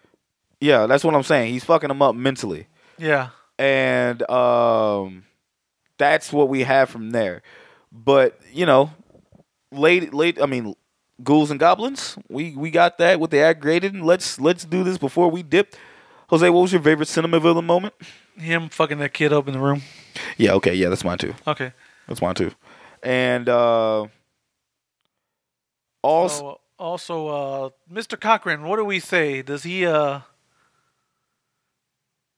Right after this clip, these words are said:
Speaker 2: yeah, see, I don't know. <laughs>
Speaker 1: See,
Speaker 2: I
Speaker 1: yeah,
Speaker 2: don't know what to
Speaker 1: okay,
Speaker 2: say.
Speaker 1: all right, 'cause, like, he got, I knew he got zapped, but I don't know.
Speaker 2: Yeah, but
Speaker 1: Yeah,
Speaker 2: I just
Speaker 1: I don't
Speaker 2: assumed he pieced the fuck out. I don't
Speaker 1: Yeah,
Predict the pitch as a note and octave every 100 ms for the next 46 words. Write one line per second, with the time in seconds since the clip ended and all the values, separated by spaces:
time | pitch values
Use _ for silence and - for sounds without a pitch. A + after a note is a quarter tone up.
0 | _ _ _ _ D3+ C#3 C3+ C#3+ D3 D3
1 | C#3+ - - - - E3+ D#3+ C3 B2 D#3+
2 | F3+ C#3 C3 D#3 D#3+ D3 C3+ C3+ E3 C#3
3 | D3 D3 F3 F#3+ F#3 D3 - - F3 F3+
4 | G#3 C4+ D#4 A3 D#3 C#3 C3 D3 A#3 -
5 | - - - - - C#3 C#3+ D3 D3 C#3+
6 | C3+ C3 B2 C3+ C#3 F#3+ F3 D#3+ - F#3
7 | - D#3 - E3 E3 F#3+ F#3+ F#3